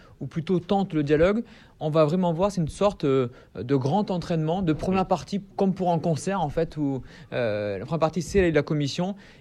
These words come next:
Speaker 1: et puis le vrai concert, ça sera lundi d'après, euh, dans l'hémicycle.
Speaker 2: T'as donné un chiffre important, donc il y a environ sept mille amendements qui ont été
Speaker 1: Oui.
Speaker 2: déposés, euh, environ la moitié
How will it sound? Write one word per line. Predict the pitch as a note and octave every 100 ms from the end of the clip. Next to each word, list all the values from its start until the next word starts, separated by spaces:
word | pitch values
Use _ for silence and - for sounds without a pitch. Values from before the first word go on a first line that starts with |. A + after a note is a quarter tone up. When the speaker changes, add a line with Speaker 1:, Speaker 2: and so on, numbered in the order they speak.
| -
Speaker 1:
et | B2+
puis | -
le | D3+
vrai | C3+ D3+
concert, | F3+ D#3+ C3+ F3
ça | D3
sera | C3 D3+ C#3
lundi | C#3 C3+ D3 C3
d'après, | A#2+ B2 - D3+
euh, | C#3 A2 A2
dans | G#2 A#2 A#2+
l'hémicycle. | A#2+ G#2+ G2+ -
Speaker 2:
T'as | C3+
donné | B2+ D3
un | D3
chiffre | - B2+
important, | A#2+ B2 C#3+ D3+
donc | A#2+
il |
y | A2+
a |
environ | A2 B2 C#3+
sept | C#3 - D3+
mille | D3+
amendements | C3 A#2+ A#2+
qui | A#2+ A2+
ont |
été | G#2+
Speaker 1:
Oui. | A#2
Speaker 2:
déposés, | G#2+ A2 G#2+ D3+ F3+ - - - - - - - -
euh, | G#2+ G#2+ G#2 -
environ | - A#2+ C3+
la | C3
moitié | C3 C3 - C3+